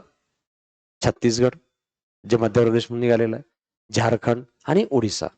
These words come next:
मध्य प्रदेश, छत्तीसगड, झारखंड, ओडिसा मधले चार, ते पाच आणि हे चार, नऊ राज्य आणि दहावा हिमाचल प्रदेश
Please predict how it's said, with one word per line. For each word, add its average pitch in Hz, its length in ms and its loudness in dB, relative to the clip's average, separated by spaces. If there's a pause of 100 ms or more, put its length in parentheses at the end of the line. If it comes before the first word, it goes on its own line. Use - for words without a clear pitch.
(400)
मध्य 98 200 0
प्रदेश, 120 360 0
छत्तीसगड, 143 440 0
झारखंड, 107 460 -2
ओडिसा 101 340 -4
मधले 135 280 2
चार, 85 280 -2 (640)
ते 123 60 4
पाच 135 320 2
आणि 135 80 0
हे 135 60 0
चार, - 260 0 (180)
नऊ 117 280 2
राज्य 139 280 2 (400)
आणि 175 480 0 (920)
दहावा 104 280 2 (360)
हिमाचल 110 420 0
प्रदेश - 420 -6